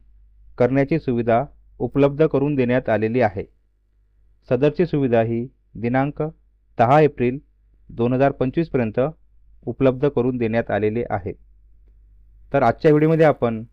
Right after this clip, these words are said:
एमडीएम पोर्टलवर प्रधानमंत्री पोषण शक्ती निर्माण योजनेअंतर्गत बॅकडेटेड उपस्थितीची नोंद कशा प्रकारे करायची आहे याविषयी सविस्तर माहिती आपण आजच्या व्हिडिओमध्ये पाहणार आहोत.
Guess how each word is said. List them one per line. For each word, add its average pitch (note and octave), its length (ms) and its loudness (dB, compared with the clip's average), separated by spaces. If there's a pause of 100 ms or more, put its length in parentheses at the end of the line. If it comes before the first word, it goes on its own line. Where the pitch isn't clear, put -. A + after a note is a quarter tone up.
(1040)
एमडीएम C3+ 400 2
पोर्टलवर D3 580 2 (1040)
प्रधानमंत्री D#3 560 2
पोषण D3+ 420 -2
शक्ती - 240 -4
निर्माण C#3 340 2
योजनेअंतर्गत B2+ 640 0 (840)
बॅकडेटेड C#3+ 580 2 (760)
उपस्थितीची D3+ 540 0
नोंद A#2 280 -2 (520)
कशा D3 220 2
प्रकारे D3+ 340 2
करायची D3 360 2
आहे A#2 240 0 (540)
याविषयी A#2+ 420 -2
सविस्तर D3+ 560 -2
माहिती A#2 380 -6 (400)
आपण A#2+ 240 -4
आजच्या A#2 280 -2
व्हिडिओमध्ये A#2 380 -2
पाहणार G2+ 300 -2
आहोत. F#2+ 140 -8